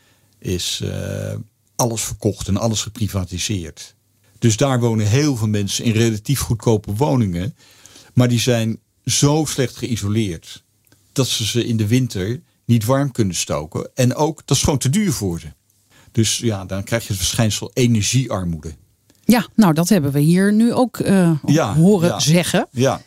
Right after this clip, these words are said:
Speaker 1: nu
Speaker 2: Inmiddels.
Speaker 1: krijgen we dat, maar
Speaker 2: Nu krijgen wij dat hier.
Speaker 1: Maar dat is in veel Oost-Europese landen al, eh, al de regel.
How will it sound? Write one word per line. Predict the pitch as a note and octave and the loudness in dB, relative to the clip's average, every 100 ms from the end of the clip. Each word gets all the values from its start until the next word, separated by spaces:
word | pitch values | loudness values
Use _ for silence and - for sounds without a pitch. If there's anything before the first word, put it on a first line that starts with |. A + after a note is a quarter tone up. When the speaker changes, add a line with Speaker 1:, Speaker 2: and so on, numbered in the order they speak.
| - | -6
Speaker 1:
nu | - C#3+ | 2 4
Speaker 2:
Inmiddels. | G3 F#3 E3 | 6 6 4
Speaker 1:
krijgen | F#3 | 2
we | A2 | 0
dat, | G2 G#2+ | -2 4
maar | B3+ | 4
Speaker 2:
Nu | C#4+ | 4
krijgen | C#4 C#4 B3+ | 2 2 2
wij | A#3 | 2
dat | G#3+ - | 2 4
hier. | B3 D3 C#3 - | 4 4 2 0
Speaker 1:
Maar | B2 G#2 G#2+ | -2 -2 -4
dat | B2+ D3 | -2 0
is | A2 A2+ | 0 0
in | - G2+ | -2 0
veel | A#2 A2 G#2+ | 2 0 0
Oost-Europese | A2+ - G2+ F2+ - B2+ - | -2 -2 -4 -4 0 0 -2
landen | F#2+ D#2 D#2+ G2 B2 - - - _ - | -6 -6 -4 -4 -6 -12 -20 -20 _ -8
al, | G2 F2+ E2+ F#2 | -6 -4 -6 -8
eh, | F2+ F2+ F2+ E2+ _ _ | -6 -6 -8 -12 _ _
al | A#2 | 0
de | G#2+ | 2
regel. | G2 A2 D3 - G#2+ E2+ | 2 0 0 -2 -4 -6